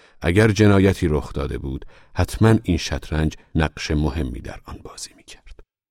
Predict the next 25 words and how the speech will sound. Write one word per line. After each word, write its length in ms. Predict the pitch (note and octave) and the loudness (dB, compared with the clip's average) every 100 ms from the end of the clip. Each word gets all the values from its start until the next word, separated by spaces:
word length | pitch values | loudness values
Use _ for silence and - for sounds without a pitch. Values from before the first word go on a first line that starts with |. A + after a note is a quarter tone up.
| _ _ _ | _ _ _
من 220 | D#2+ D#2+ D2+ - _ _ | -2 0 -2 -8 _ _
فقط 420 | - - F2 - E2 | 2 4 4 0 -4
یک 240 | D2 - | -4 -6
نفر 260 | C2+ - - | -8 -6 -6
را 200 | - A#1 | -8 -10
می‌شناسم 640 | - - - - - - - | -8 -8 -10 -10 -12 -12 -14
که 120 | D#2+ | -14
بلد 360 | - - C2+ | -12 -12 -12
است 220 | - - - - _ | -12 -14 -14 -20 _
چنین 280 | - - C2 | -6 -6 -6
حیله‌ای 420 | - C#2 - - | -10 -14 -14 -18
به 120 | - - | -20 -18
کار 240 | - - | -18 -18
ببرد. 560 | - - - _ _ - _ _ _ _ _ _ _ _ _ _ _ - | -20 -20 -20 _ _ -20 _ _ _ _ _ _ _ _ _ _ _ 0
چقدر 500 | A2 F#2 F#2+ E2+ E2 | 2 6 4 2 0
دلش 360 | E2+ E2+ - | 0 0 0
می‌خواست 420 | E2 - F2 D2+ | -4 0 -2 -2
که 80 | - | -2
قبل 240 | E2 D#2+ D#2+ | -2 0 0
از 160 | D#2 | -2
مرگ 300 | D#2+ D2+ D2+ | -2 -2 -4
خود 380 | C#2+ E2+ D#2 - | -4 -2 -4 -4
دیر 280 | F2+ F#2+ E2 | 0 0 0
یا 220 | E2+ D#2 | 0 0
زود 320 | C#2+ E2 E2 | 0 -2 -2